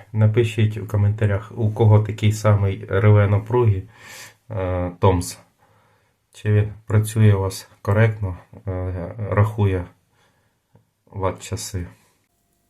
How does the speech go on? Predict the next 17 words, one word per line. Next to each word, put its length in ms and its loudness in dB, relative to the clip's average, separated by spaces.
І 140 -6
під 260 -4
кінець 500 -6
відео 380 -2
давайте 560 -4
пробіжимося 920 -6
по 100 -12
додатку. 600 -6
Подивимося, 800 -8
скільки 520 -6
за 100 -4
сьогодні 420 -2
згенерувало 680 -2
сонечко 580 -6
в 80 -14
останній 460 -8
день 380 -4